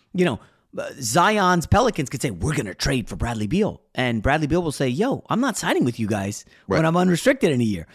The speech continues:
Speaker 1: So don't trade for me." 'Cause that's what Anthony Davis's dad did when the Celtics, remember,
Speaker 2: Right.
Speaker 1: Celtics were hot for Anthony Davis. His dad came out and said, "He ain't signing in Boston. He's
Speaker 2: Right.
Speaker 1: not going there.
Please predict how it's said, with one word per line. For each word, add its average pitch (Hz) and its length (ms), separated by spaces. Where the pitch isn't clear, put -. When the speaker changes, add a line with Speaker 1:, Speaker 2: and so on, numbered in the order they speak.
Speaker 1:
So 220 140
don't 277 240
trade 175 240
for 135 120
me." 90 120
'Cause 170 120
that's 247 220
what 269 100
Anthony 233 280
Davis's 185 420
dad 214 320
did 110 220
when 131 100
the 123 60
Celtics, 226 500
remember, 151 300
Speaker 2:
Right. 208 160
Speaker 1:
Celtics - 160
were 135 120
hot - 360
for 226 160
Anthony 202 260
Davis. 185 440
His 196 160
dad 190 240
came 175 160
out 151 60
and 139 100
said, 131 160
"He 175 200
ain't 247 180
signing 214 280
in 135 60
Boston. 135 400
He's 143 320
Speaker 2:
Right. 101 80
Speaker 1:
not 165 220
going 151 320
there. 101 160